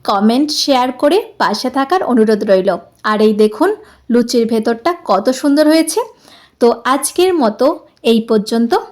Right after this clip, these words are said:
আবার ফিরে আসবো অন্য কোনো এক রেসিপি নিয়ে। ভিডিওটি দেখার জন্য সকল বন্ধুকে জানাই অসংখ্য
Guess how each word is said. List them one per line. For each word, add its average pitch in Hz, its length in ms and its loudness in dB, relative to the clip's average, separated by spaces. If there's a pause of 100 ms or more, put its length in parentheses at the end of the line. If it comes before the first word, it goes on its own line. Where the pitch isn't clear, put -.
(340)
আবার 220 420 0
ফিরে 269 240 0
আসবো 262 300 0 (180)
অন্য 254 260 2 (100)
কোনো 220 240 0 (140)
এক 349 80 -4 (160)
রেসিপি 214 320 -2
নিয়ে। 202 220 0 (460)
ভিডিওটি 330 420 2 (100)
দেখার 247 380 -2
জন্য 302 260 0 (200)
সকল 285 420 0
বন্ধুকে 226 500 0
জানাই 208 380 -2 (380)
অসংখ্য 262 460 -2